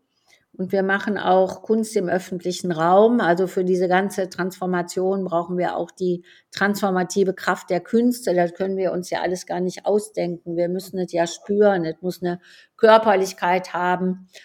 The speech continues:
Und wir haben jetzt eine ganz tolle Performance gemacht, Abschied von der alten Schule und Mut zum Neubeginn. Haben, und haben neun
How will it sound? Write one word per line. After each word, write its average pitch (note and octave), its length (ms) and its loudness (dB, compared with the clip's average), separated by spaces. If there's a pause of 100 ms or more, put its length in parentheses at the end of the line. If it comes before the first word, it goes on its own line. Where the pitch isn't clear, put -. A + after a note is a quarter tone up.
(220)
Und F#3 160 -4
wir F#3+ 120 6
haben G3 220 6
jetzt G3 480 2
eine F3 180 2
ganz G3 400 2
tolle F#3+ 300 2
Performance F3+ 640 -2
gemacht, E3+ 440 -4
Abschied F3+ 420 -6
von F3+ 160 -6
der E3 140 0
alten E3+ 280 -4
Schule G3 520 2
und E3 240 -6
Mut F#3 200 -4
zum F#3 200 -6
Neubeginn. G3+ 800 0 (480)
Haben, E3+ 160 -2
und F3 300 -4
haben F3+ 180 -2
neun F#3 560 0